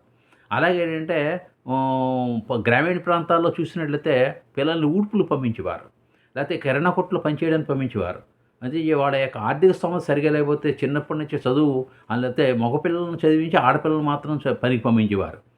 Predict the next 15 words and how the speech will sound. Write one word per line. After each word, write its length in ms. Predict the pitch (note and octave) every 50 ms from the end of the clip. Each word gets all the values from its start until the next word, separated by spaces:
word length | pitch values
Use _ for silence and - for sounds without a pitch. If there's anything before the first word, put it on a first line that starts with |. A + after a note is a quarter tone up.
| _ _ _ _ _ _ -
లేకపోతే 200 | D3+ D#3+ F3 F#3
ఏంటంటే 280 | F3+ F3+ F3 F3 F3+ D3+
అసలు 240 | A#2 A2 - F#3+
ఆ 260 | D3 A#2+ A#2 B2 C#3+ G3
స్తోమత 320 | - - F#3 F#3+ F3+ G3
లేకపోతే 440 | F#3 F3 E3+ E3+ D#3+ E3+ E3+ - E3
ఇద్దరిని 400 | A#2+ G#2 A2+ D#3+ D#3 F3 F3+ F3+
కూడా 240 | F3 F3+ F3 F3 -
ప-, 260 | - D3+ C#3+ C#3 B2+
పనికి 300 | A#2+ - C3 C#3 C#3 B2
పం-, 480 | C#3 C3+ B2+ C3 B2+ A2 A#2 A2+ G2+
పని 240 | G2+ - C3+ D3 D#3
పెట్టేసేవారు 520 | D3+ D3 C#3 A#2 A#2+ - B2 A2+ G2+ F2+ F#2+
ఎక్కడో 240 | F2+ F2+ - G#2
ఒకడ. 180 | F#2 E2+ E2+ D#2